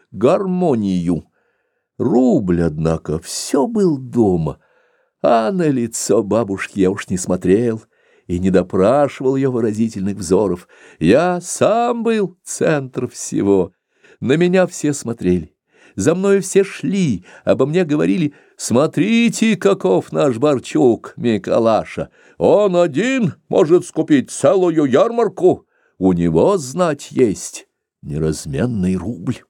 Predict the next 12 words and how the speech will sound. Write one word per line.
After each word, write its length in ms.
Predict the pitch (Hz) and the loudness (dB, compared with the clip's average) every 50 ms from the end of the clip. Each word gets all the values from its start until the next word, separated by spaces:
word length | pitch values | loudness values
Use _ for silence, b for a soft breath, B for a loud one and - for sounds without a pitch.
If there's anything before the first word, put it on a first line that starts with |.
| _ _ _ _ _ _ _ _ _ _ _ _ _ _ _ _ _ _ _ _ _ _ _ _ _ _ _ | _ _ _ _ _ _ _ _ _ _ _ _ _ _ _ _ _ _ _ _ _ _ _ _ _ _ _
И 100 | - 82 | -2 0
я 360 | 85 87 92 117 185 220 233 | 2 2 4 4 2 2 0
почувствовал 960 | 226 - 185 180 175 180 - - - 277 285 - - - - - 156 135 101 | 0 0 -2 -2 -2 -4 -6 -6 -4 -4 -4 -4 -6 -10 -8 -4 -4 -2 -2
в 120 | 92 - - | -4 -8 -12
себе 540 | - - - 110 87 87 82 78 78 - _ _ _ _ _ _ _ _ _ _ _ _ _ _ _ _ _ _ | -14 -10 -10 -8 -6 -4 -4 -4 -6 -8 _ _ _ _ _ _ _ _ _ _ _ _ _ _ _ _ _ _
что-то 500 | - - - - - 208 185 - 185 185 | -18 -18 -6 -2 -2 -2 -2 -2 -2 -2
новое 680 | 170 180 190 185 170 131 98 78 71 131 143 - _ _ _ _ _ _ _ _ _ _ _ _ _ _ _ _ _ _ _ - | 0 0 0 0 0 -2 -4 -4 -6 -8 -10 -14 _ _ _ _ _ _ _ _ _ _ _ _ _ _ _ _ _ _ _ -14
и 80 | - | -10
до 160 | 69 69 69 | -8 -6 -8
тех 340 | - - - - - - - | -4 -2 -2 -2 -2 -2 -4
пор 220 | - 120 113 117 113 | -2 -2 -2 -2 -2
незнакомое. 960 | 104 104 107 95 101 92 92 92 - 90 107 117 104 92 87 80 76 71 - | -4 -4 -4 -4 -4 -4 -4 -2 -2 -4 -2 -2 -4 -4 -6 -6 -8 -10 -14